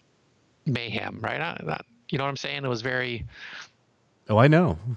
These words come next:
Speaker 1: Yeah.
Speaker 2: <laughs> And I think, I think our listeners know too.
Speaker 1: All right. So, um, so that was spring, and, and then, so that was two thousand six. So the, so Mouse Fest, you know, remember Mouse Fest, right? That
Speaker 2: Mm-hmm.
Speaker 1: lasted for, like, two or three years, or actually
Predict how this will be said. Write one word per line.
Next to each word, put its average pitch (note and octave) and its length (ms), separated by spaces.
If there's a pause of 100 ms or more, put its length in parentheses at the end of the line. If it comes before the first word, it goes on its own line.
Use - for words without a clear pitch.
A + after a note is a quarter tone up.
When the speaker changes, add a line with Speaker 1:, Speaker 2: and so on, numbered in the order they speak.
(420)
Speaker 1:
Yeah. C#3+ 220 (120)
Speaker 2:
<laughs> D#3+ 220 (340)
And C3 120
I C#3+ 60
think, D3+ 200
I A#2+ 80
think C3+ 180
our B2 160
listeners G2+ 440
know D#2+ 240
too. - 160 (580)
Speaker 1:
All D3 80
right. C3 180
So, D#3+ 340
um, A#2 360 (920)
so D#3+ 120
that D#3 80
was D3+ 120
spring, C#3 380
and, C3+ 280
and C3 160
then, B2 380 (720)
so A2+ 160
that A2+ 80
was A2+ 100
two - 140
thousand C#3+ 260
six. - 220
So C3+ 80
the, B2 100 (200)
so - 160
Mouse F#3 360
Fest, - 460
you D3+ 60
know, B2+ 40
remember C3 200
Mouse B2 260
Fest, - 280
right? A2 220
That A#2+ 120
Speaker 2:
Mm-hmm. B2 180
Speaker 1:
lasted A#2 320
for, - 100
like, G#2+ 140 (100)
two B2 100
or A2+ 60
three A2 220
years, G#2+ 320
or D#3+ 80
actually D#3+ 400